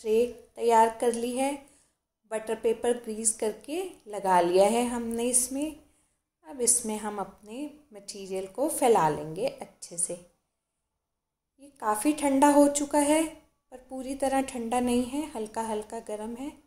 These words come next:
इसे या तो हाथ से प्रेस कर लें, हाथ को चिकना करके, या स्पैचुला की हेल्प से,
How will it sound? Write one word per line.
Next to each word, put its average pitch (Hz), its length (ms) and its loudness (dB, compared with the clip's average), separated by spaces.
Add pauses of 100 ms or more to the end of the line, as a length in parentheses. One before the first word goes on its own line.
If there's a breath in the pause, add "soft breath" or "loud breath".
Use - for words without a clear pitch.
(640)
इसे 254 180 -2
या 247 200 6
तो 277 200 2
हाथ 202 360 -2
से - 180 2
प्रेस 254 340 4
कर 262 200 0
लें, 294 260 0
हाथ 208 320 0
को 247 100 -6
चिकना 247 420 -12
करके, 269 420 -8 (760)
या 330 160 -2
स्पैचुला 202 640 0
की 226 220 -10
हेल्प 220 260 -2
से, 302 200 2